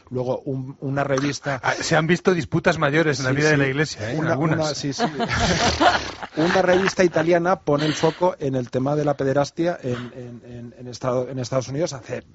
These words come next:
Speaker 1: años. Hay que decir que estos son casos que van coleando, en el caso de Mahón y demás. Y a partir de aquí, pues esto se infla y, y parece que hay dos bandos enfrentadísimos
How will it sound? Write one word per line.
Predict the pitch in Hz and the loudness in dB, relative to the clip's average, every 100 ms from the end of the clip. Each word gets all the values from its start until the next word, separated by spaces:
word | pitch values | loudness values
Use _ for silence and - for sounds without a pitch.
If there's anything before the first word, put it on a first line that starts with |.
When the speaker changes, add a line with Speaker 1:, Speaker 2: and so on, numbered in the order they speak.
| 113 - | -12 -4
Speaker 1:
años. | 131 185 135 | -2 0 -2
Hay | 120 | -4
que | 117 | -8
decir | 113 | -8
que | 131 107 | -8 -10
estos | 107 - | -10 -10
son | 110 127 117 - 113 | -8 -8 -10 -14 -12
casos | - 113 117 | -8 -8 -8
que | 123 | -8
van | 117 | -6
coleando, | 113 117 185 202 | -6 -4 -2 -4
en | 131 | -6
el | |
caso | 120 117 123 | -8 -10 -8
de | 123 | -8
Mahón | 117 - 175 170 | -10 -4 -4 -2
y | |
demás. | 135 120 104 - - - _ | -4 -6 -10 -14 -20 -20 _
Y | - | -16
a | |
partir | - 90 120 | -14 -10 -4
de | 127 | -2
aquí, | 123 180 208 | 0 -2 -2
pues | 117 | -6
esto | 117 127 | -8 -6
se | 131 | -4
infla | 160 139 180 220 | -4 -2 -2 -2
y, | - 123 113 120 | -4 -6 -6 -8
y | |
parece | 113 117 123 | -8 -8 -6
que | 123 | -4
hay | 143 | -2
dos | 147 135 | -2 -4
bandos | 151 147 139 | -4 -4 -6
enfrentadísimos | 135 147 143 151 170 147 170 202 | -6 -6 -4 -2 -2 -4 -6 -8